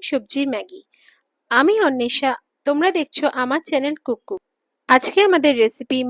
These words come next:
ম্যাগি with vegetable and egg। এর জন্য আমি তিনটে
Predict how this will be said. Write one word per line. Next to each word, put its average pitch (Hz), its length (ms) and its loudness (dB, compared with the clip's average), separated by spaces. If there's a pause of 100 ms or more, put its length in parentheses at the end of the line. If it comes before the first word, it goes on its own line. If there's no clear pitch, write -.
ম্যাগি 240 300 0 (100)
with 254 160 0 (100)
vegetable 254 540 0 (200)
and 240 120 -4 (200)
egg। - 100 -16 (720)
এর 311 180 2
জন্য 359 260 2 (160)
আমি 311 140 -2 (100)
তিনটে 302 300 -2